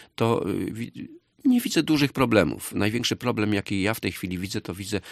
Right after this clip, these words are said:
z funkcjonowaniem, z perspektywą funkcjonowania, e, Wojewódzkiego Ośrodka Medycyny Pracy, dlatego że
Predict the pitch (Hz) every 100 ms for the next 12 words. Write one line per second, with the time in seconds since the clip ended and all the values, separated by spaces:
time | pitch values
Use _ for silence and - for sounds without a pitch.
0 | - - - 113 - 101 104 104 - 92
1 | 92 - 98 98 90 - 87 - 92 90
2 | 95 92 92 90 - - - - 95 98
3 | 120 120 - 123 - - 120 117 113 135
4 | - 104 - 73 80 85 87 87 82 90